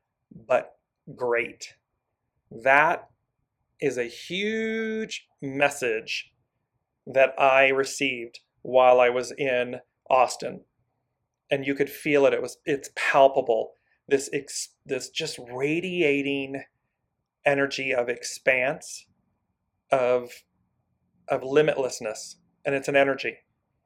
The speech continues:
Um, and thereby, you, it's like, it's just vibrating, it's humming at a different octave, and it connects with you in a way where you're like, "Oh, I am that. I am that expansion.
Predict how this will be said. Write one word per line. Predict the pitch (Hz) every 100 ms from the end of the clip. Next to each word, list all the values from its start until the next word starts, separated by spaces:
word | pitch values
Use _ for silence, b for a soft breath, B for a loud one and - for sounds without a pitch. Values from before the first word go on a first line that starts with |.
| _ _ _ _
Um, | 123 123 120 120 _ _ _ _ _ _ _ _ _ _ _ _ _
and | 151 131 127 123 _ _
thereby, | - 147 175 175 120 117 113 120 - _ _ _ _ _
you, | 139 135
it's | 151 135
like, | 131 123 123
it's | 139 -
just | 170 120
vibrating, | 147 143 147 123 120 117
it's | -
humming | - 170 160 170 151
at | 131
a | 123 139
different | 131 131 123 127
octave, | 120 127 170 196 - b b b b b _
and | 147
it | 135 -
connects | 143 147 190 -
with | 147 139
you | 139
in | 127
a | 127
way | 131 135
where | 131
you're | 131 127
like, | - - 180
"Oh, | 180 - -
I | 196 220 170
am | 165 175 147
that. | 120 110 - - _ _ _ _ _ _
I | 170 180 -
am | 196 202 175
that | 139 131
expansion. | - - 131 127 123 120